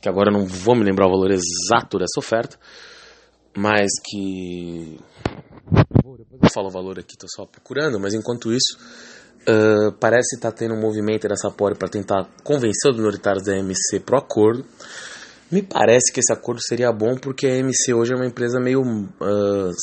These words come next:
se-, aparentemente sem direção, né? Tem bons ativos, como eu já comentei num texto, já comentei aqui outro dia com mais detalhes,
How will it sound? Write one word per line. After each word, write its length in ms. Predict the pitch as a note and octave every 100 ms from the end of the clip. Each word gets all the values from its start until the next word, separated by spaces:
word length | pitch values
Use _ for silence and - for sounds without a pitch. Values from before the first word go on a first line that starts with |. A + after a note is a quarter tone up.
| -
se-, 160 | - - -
aparentemente 600 | - D3 C#3 B2 A#2 B2+ -
sem 140 | C#3
direção, 580 | C#3+ B2 F#2 - G2+ F#2
né? 80 | F2
Tem 240 | - A2
bons 220 | A2+ C3
ativos, 580 | A2+ - - B2+ B2+ A2+
como 200 | - C#3
eu 40 | D3
já 80 |
comentei 380 | - C3 A2+ A2+
num 120 | G#2
texto, 320 | F#2 A2 A2 A2
já 80 |
comentei 320 | G2+ G2+ F#2 G2
aqui 140 | -
outro 160 | G2 G2
dia 100 | G2
com 120 | G#2
mais 160 | G2 A#2
detalhes, 400 | D3 A2 A2